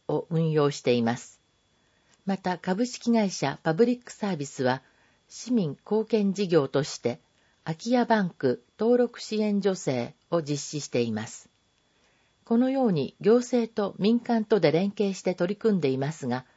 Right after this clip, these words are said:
さらなる解決への決め手を探り続けてまいります。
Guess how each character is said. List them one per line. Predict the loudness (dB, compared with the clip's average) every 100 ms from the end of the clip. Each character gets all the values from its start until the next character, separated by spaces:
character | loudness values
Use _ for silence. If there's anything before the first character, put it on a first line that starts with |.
| _ _ _
さ | -6 -2
ら | 0
な | 2 2
る | 2
解 | 0 -4
決 | -2 -4 0
へ | 0
の | 0 -2
決 | -4
め | -4
手 | 2 4
を | 4
探 | 2 -2 0
り | -2
続 | -4 -6 -4
け | -2
て | -2
ま | -2 -4
い |
り | -2
ま | -2 -4
す。 | -10